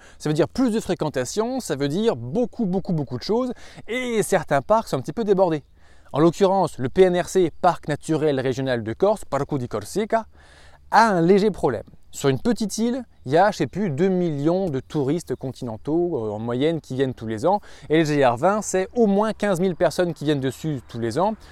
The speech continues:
plus tous ceux qui passent pas par les hébergements, qu'on peut pas rentrer dans les chiffres. Donc il y a peut-être vingt mille personnes qui viennent dessus. Pour ceux qui l'ont fait dans les années, euh, deux mille dix, fin deux mille dix,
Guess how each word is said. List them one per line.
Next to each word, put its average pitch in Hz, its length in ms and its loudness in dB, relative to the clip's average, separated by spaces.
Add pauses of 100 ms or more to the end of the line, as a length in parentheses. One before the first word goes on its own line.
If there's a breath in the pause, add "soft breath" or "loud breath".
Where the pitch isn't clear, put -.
(160 loud breath)
plus 226 260 0
tous 220 160 -2
ceux 220 200 -2
qui 185 120 -4
passent 156 220 -2
pas 180 100 0
par 156 140 2
les 143 160 2
hébergements, 139 520 2
qu'on 180 140 -4
peut 147 140 0
pas 185 140 4
rentrer 170 260 2
dans 156 80 0
les 139 120 -2
chiffres. - 260 -10
Donc 104 160 -8
il - 20 -4
y - 40 0
a - 20 -10
peut-être 185 260 -2
vingt 135 140 0
mille 156 140 0
personnes 185 420 0 (260 loud breath)
qui - 80 -8
viennent 165 220 2
dessus. 139 260 -2 (120)
Pour 226 180 2
ceux 254 120 2
qui 247 140 0
l'ont 226 160 4
fait 220 240 4
dans 180 120 2
les 180 180 6
années, 175 400 4
euh, 139 180 4
deux 139 160 2
mille 208 240 2
dix, 185 340 -2
fin 208 240 0
deux 175 120 2
mille 147 180 0
dix, 196 380 -6